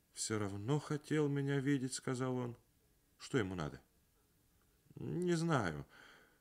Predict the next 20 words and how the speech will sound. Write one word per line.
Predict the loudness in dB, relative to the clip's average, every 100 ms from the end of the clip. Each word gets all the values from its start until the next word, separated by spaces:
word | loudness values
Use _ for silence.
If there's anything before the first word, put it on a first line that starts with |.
| _
Я | 4 6
скажу | 8 8 10 8
ему, | 8 6 2
что | 2 4
ты | 6 4
не | 4
можешь | 4 4 2
давать | 4 8 8 6
больше | 4 4 2
одного | 2 2 2
выступления | 0 -2 0 0 0
за | 2
вечер, | 2 2 0
и |
посмотрим, | 0 -2 -2 0 0 -2
что | 0 4
он | 4 6
на | 2
это | 2 -2
ответит. | -6 -6 -6 -8